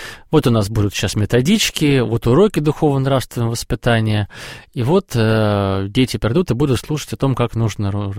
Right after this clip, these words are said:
любить родину, папу, маму, убирать бумажки, э, с-, если увидишь их на тротуаре и так далее. И, э, мы знаем, что дети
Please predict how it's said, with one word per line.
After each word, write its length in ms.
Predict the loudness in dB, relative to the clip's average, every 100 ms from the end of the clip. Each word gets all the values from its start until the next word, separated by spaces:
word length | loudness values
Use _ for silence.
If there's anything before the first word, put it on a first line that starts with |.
| -2
любить 340 | 0 0 0
родину, 380 | 0 0 0 -2
папу, 300 | 0 -2 -2
маму, 380 | -2 0 -2 -4 -10 -18 -18 -12
убирать 360 | -4 0 0 0
бумажки, 480 | 0 0 -2 -2 -2
э, 680 | -2 -2 -6 -6 -6 -6
с-, 200 | -10 -10
если 240 | -8 -4 -2
увидишь 260 | -2 -4 -6
их 100 | -8
на 60 |
тротуаре 340 | -8 -4 -2 -2
и 20 |
так 160 | -4 -2
далее. 300 | -4 -6 -14 -16 -16 -18 -12
И, 760 | -4 -2 0 0 0 0 -2 -4
э, 80 | -10 -18
мы 500 | -18 -18 -12 -8 -2
знаем, 240 | 0 0
что 160 | 0 -4
дети 600 | -2 -4 -2 -2 -4